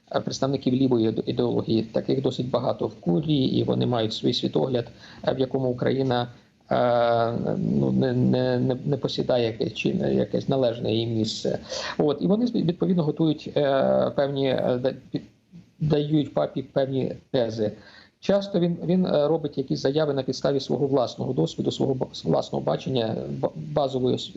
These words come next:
тієї освіти, яку, яку він отримав, е, е, того, що він читав, те-, того, що він чув від когось. І це теж не, не завжди буває вдалим, е, результат, е, таких експромтів,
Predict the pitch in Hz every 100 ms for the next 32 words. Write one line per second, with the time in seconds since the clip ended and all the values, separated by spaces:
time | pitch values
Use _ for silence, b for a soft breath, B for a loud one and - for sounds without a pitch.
0 | - _ 160 139 135 - 156 151 - 135
1 | 131 139 127 139 135 - 147 123 - B
2 | B B B 143 127 123 - 71 64 -
3 | 123 143 127 139 - 147 143 - 135 120
4 | 151 - 151 147 - 135 - 135 131 -
5 | 127 120 - 156 139 135 139 135 123 -
6 | B B B - 156 160 156 147 135 -
7 | 151 170 165 - 170 160 160 160 156 -
8 | 170 170 165 160 143 139 139 139 135 131
9 | 123 110 104 98 - - 131 123 113 117
10 | 113 147 135 135 135 127 - - - 143
11 | - b - - - 60 64 64 64 117
12 | 120 - 131 123 120 - - 117 113 -